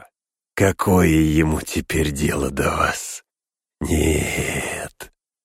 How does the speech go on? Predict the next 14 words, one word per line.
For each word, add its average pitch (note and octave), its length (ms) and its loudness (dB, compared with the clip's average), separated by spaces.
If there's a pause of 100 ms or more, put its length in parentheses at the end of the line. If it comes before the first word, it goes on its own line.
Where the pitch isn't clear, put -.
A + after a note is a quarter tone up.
(120)
Вы, A#2+ 300 6
треща A#2+ 580 4
без G2 340 6
умолку, G2 540 6
потащились F2+ 840 2
за E2 240 4
ним F#2 220 4
окольным E2+ 580 4
путём F#2+ 600 4
далеко F#2+ 600 4
в A2+ 100 6
объезд F2+ 460 4
своей F2 560 2
странишки. - 1040 2